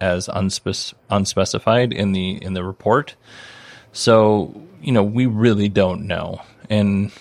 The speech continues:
maybe they really don't know either. Unspecified is, is a pretty, uh, <laughs> unspecified category. Uh, last part of the excerpt here. Out of more than fifty-five thousand employees, less than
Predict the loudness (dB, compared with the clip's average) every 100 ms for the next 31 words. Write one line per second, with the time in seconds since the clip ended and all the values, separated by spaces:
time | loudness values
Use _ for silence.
0 | -10 -2 2 2 0 0 -2 -2 -4 -4
1 | -4 -4 -4 -6 -6 -8 -12 -12 -12 -14
2 | -16 _ -8 -6 -6 -6 -8 -8 -6 -6
3 | -6 -8 -8 -8 -12 -16 -14 -12 -10 -12
4 | -10 -8 -6 -6 -8 -12 _ -12 -10 -8
5 | -10 -12 -14 -20 -20 _ -6 -4 -4 -8
6 | -8 -8 -8 -8 -8 -8 -10 -8 -8 -8
7 | -10 -10 -14 -20 -20 -20 -20 -20 -20 -20
8 | _ _ -2 2 2 4 2 0 -2 0
9 | 0 0 -2 0 0 0 -2 -4 -4 -2
10 | -2 -2 0 0 2 0 -2 0 2 2
11 | 0 2 -2 -2 0 2 2 0 2 2
12 | 2 0 0 -2 0 -2 -4 0 0 0
13 | -2 0 0 -6